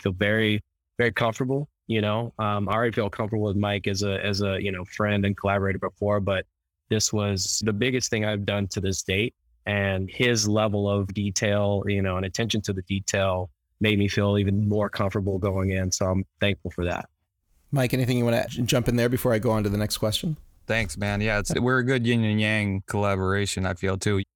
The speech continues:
Speaker 3: Uh, emotions were, uh, very important for us and the vulnerability and everything like that. And it was like, sometimes we would just go back to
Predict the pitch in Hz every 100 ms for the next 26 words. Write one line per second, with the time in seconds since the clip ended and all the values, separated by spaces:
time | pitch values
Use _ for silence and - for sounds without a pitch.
0 | _ - 90 - - 117 127 147 - 123
1 | 113 110 101 85 98 117 113 98 117 107
2 | 92 107 95 - 95 95 101 104 95 104
3 | 101 98 98 92 95 92 98 92 92 92
4 | 95 98 95 - 123 113 117 107 107 101
5 | 98 101 - 101 98 92 98 - 98 92